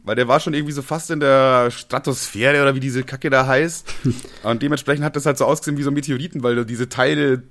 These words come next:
Speaker 1: brennend da irgendwie in sehr weit oben da lang gedüst sind.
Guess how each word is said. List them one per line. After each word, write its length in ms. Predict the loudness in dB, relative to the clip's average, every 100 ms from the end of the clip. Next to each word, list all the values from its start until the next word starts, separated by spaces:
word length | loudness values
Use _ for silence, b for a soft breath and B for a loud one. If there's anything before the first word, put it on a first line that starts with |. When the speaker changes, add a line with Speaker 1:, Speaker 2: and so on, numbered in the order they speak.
| -20 _
Speaker 1:
brennend 400 | -2 0 0 2
da 160 | 2 2
irgendwie 320 | -2 -2 -2
in 120 | -2
sehr 500 | -4 0 4 4 4
weit 300 | 2 0 -2
oben 420 | -6 -4 -2 -2
da 100 | 0
lang 260 | 0 0 0
gedüst 800 | 0 0 -4 -8 -12 -10 -8 -2
sind. 240 | -4